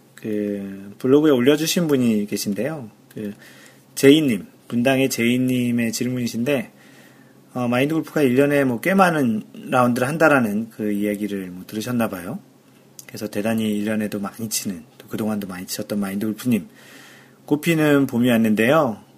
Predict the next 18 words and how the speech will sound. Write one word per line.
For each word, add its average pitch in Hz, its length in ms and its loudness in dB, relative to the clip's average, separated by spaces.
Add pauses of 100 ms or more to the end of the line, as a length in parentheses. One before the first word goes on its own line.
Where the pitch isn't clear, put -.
(400)
뭐 113 160 -6
소중한 160 400 2
사람과 135 520 2
가볼 117 260 0
만한 110 360 2
예쁜 104 280 -2
골프장을 104 760 -4
추천해주기 107 760 -6
바란다"고 95 480 -12
합니다. 110 380 -8 (920)
뭐 113 220 -2
이제 110 200 0
진짜 101 240 -6
봄이 110 300 -2
왔고, 104 440 -8
마인드 110 280 -4
골프도 104 680 -6
올해 107 420 -6